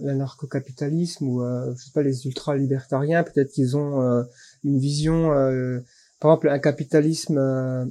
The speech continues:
sans aucune régulation, sans gouvernement, euh, un truc qui fonctionne tout seul, euh, avec une super intelligence artificielle, un truc comme ça qui pourrait fonctionner, mais bon.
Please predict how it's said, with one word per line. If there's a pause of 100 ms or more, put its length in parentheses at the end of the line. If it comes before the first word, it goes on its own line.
(360)
sans
aucune
régulation,
sans
gouvernement,
euh, (340)
un
truc
qui
fonctionne
tout
seul,
euh, (640)
avec
une
super
intelligence
artificielle,
un
truc
comme
ça
qui
pourrait
fonctionner,
mais
bon.